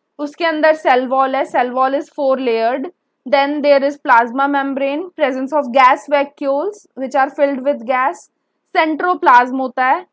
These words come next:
इसके अलावा क्रोमोप्लाज्म होता है। पहले ये दो टर्म समझ लेते हैं।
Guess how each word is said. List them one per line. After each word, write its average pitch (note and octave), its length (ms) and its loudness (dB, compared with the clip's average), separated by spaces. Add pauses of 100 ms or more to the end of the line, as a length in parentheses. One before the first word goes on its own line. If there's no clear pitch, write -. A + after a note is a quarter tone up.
इसके C#4+ 280 -4
अलावा D4 320 2
क्रोमोप्लाज्म D4+ 840 2
होता A3 200 -6
है। A3+ 60 -4
पहले C4 220 -6
ये C#4+ 120 -4
दो C4+ 220 0
टर्म C4+ 260 -2
समझ A#3+ 380 -10
लेते G#3+ 260 -10
हैं। C#4 160 -8